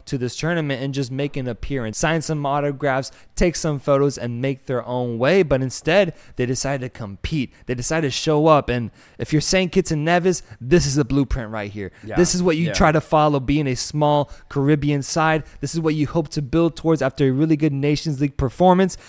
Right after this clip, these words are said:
Speaker 1: is so that you can achieve something as monumental as this. And now Martinique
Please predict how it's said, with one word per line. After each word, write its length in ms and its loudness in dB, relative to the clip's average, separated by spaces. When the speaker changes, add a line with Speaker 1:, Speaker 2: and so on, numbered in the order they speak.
Speaker 1:
is 140 -2
so 100 -6
that 100 -2
you 120 -4
can 140 -4
achieve 480 2
something 400 -2
as 180 -2
monumental 760 -2
as 200 2
this. 300 6
And 220 -2
now 200 2
Martinique 960 0